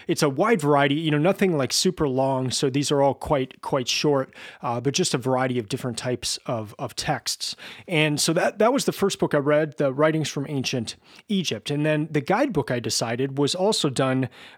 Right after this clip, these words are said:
by Toby Wilkinson. So the person that translated the Writings from Ancient Egypt, uh, has also written a, a book of history about Egypt, and that's called The Rise and Fall of Ancient Egypt. And I really <laughs> wish I would have read this before writing, reading the,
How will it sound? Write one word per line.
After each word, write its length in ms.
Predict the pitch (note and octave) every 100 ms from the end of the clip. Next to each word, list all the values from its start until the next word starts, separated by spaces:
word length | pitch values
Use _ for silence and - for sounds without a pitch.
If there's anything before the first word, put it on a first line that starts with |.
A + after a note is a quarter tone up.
| -
by 440 | D3 C#3+ C#3+ C#3+ -
Toby 260 | - E3+ D3+
Wilkinson. 560 | C3 A#2+ A#2 - B2+
So 160 | C#3+ D3
the 80 | A#2
person 300 | C#3+ D3 E3
that 100 | C#3+
translated 680 | - F3 D#3+ C#3+ C3+ B2+ A#2
the 160 | A#2+
Writings 400 | A#2 D3+ D#3 A#2+
from 120 | -
Ancient 280 | A#2 G#2+ A#2+
Egypt, 360 | A#2 A2+ B2 - - - - -
uh, 200 | D#3+ C#3+
has 180 | D3 E3+
also 240 | A3+ F3+
written 260 | D3+ C#3+ D3
a, 140 | C#3+ D3+
a 80 |
book 240 | B2+ E3 -
of 80 | -
history 400 | C4+ - B2+ A2
about 260 | A2+ A2
Egypt, 340 | A2+ G2+ A2 D3
and 80 |
that's 200 | D#3 F3+
called 180 | - F#3
The 80 | C#3+
Rise 380 | B2+ C3+ D3 C#3
and 100 | B2+
Fall 280 | C#3+ C3 C3
of 100 | A2+
Ancient 380 | C#3 A#2+ B2+ A#2+
Egypt. 420 | A#2+ G#2 G#2+ - - - - -
And 220 | E3 D#3+
I 100 | E3+ E3 D3
really 360 | C4 G#3+ - E3
<laughs> 100 | C3+
wish 360 | E3 F#3+ - -
I 100 | D#3+
would 160 | E3+
have 120 | D#3+ C#3
read 260 | D3+ C3
this 240 | D#3+ D#3 -
before 420 | C3+ - D#3+ D3+
writing, 400 | C#3+ C#3 C3 - - - - -
reading 360 | D3 D#3+ C3+
the, 220 | B2 B2